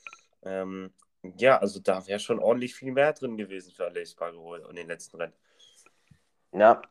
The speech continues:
Speaker 2: das sind jetzt einundzwanzig Punkte, die er aus drei Rennen geholt hat. Das ist natürlich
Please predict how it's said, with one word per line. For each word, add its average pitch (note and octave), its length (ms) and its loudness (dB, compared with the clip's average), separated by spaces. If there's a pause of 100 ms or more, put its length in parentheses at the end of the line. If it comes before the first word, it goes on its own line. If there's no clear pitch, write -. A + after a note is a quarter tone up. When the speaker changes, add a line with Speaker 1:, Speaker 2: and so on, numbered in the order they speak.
Speaker 2:
das G#2 220 6
sind B2+ 140 8
jetzt - 580 6
einundzwanzig A2+ 720 6
Punkte, A#2 540 2 (160)
die G#2 80 4
er F2+ 120 10
aus E2+ 220 4
drei F2+ 300 8
Rennen F2+ 280 6
geholt F2 380 6
hat. G#2 220 4
Das F2 100 -14
ist G2 160 -2
natürlich A#2 500 0